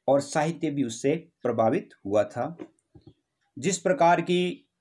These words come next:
जो व्यवस्थाएं देश, समाज,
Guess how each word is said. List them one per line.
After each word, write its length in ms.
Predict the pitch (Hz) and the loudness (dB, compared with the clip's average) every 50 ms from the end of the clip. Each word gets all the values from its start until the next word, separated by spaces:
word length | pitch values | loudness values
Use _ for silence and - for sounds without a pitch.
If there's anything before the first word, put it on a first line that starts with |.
| _ _ _ | _ _ _
जो 140 | 131 147 151 | -2 0 2
व्यवस्थाएं 680 | 151 147 143 147 143 - - 160 185 190 156 143 139 - - - _ _ _ _ _ _ _ _ _ - | 4 4 2 2 -2 -2 -2 0 2 4 4 4 2 0 -4 -12 _ _ _ _ _ _ _ _ _ -8
देश, 480 | 123 131 151 160 170 170 165 165 - - | -2 0 2 4 4 2 2 0 -6 -8
समाज, 640 | - - 139 135 139 143 143 147 143 139 - - - | -2 -2 2 4 4 4 6 4 4 2 -2 -10 -16